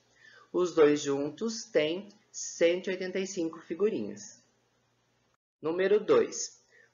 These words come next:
Rubens tinha algumas figurinhas, ganhou quinze no jogo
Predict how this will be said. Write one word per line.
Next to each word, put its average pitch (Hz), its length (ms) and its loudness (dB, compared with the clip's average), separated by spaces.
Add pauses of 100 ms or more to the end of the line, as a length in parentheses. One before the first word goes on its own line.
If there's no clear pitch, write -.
Rubens 139 720 2
tinha 190 280 0
algumas 226 560 2
figurinhas, 147 880 -4 (280)
ganhou 196 440 4
quinze 226 500 -2
no 233 140 0
jogo 127 640 0